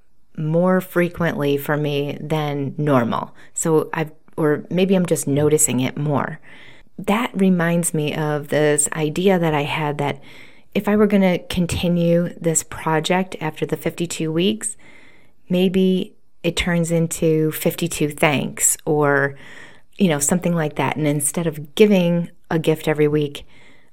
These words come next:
I focus on expressing gratitude or sending a thank you note or something like that to people every week. Or maybe it'll become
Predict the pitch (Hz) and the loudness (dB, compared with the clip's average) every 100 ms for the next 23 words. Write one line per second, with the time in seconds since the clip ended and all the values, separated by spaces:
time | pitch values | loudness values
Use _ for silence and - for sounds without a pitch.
0 | - 160 151 151 151 151 - 147 143 139 | -6 -4 0 0 0 -2 -2 -4 -4 -4
1 | 139 139 156 - - 156 - 156 147 160 | -6 -6 -8 -6 -4 0 0 2 2 2
2 | 151 - 135 - 143 139 151 156 - 165 | 2 0 0 0 -4 -4 -4 -4 -4 -4
3 | 151 139 - 135 - 156 151 151 143 143 | -4 -4 -4 -4 -4 -4 -2 -4 -4 0
4 | 165 - - - - 139 - - 143 135 | 2 2 -4 -14 -8 -6 -4 -4 -2 -2
5 | 135 - - - - - - - - - | -2 -2 -6 -16 -20 -20 -20 -20 -20 -20
6 | - - 175 160 165 160 - 170 175 180 | -20 -4 2 6 6 4 2 0 2 2
7 | 165 160 175 170 170 160 160 156 | 2 2 -2 -4 -4 -4 -4 -6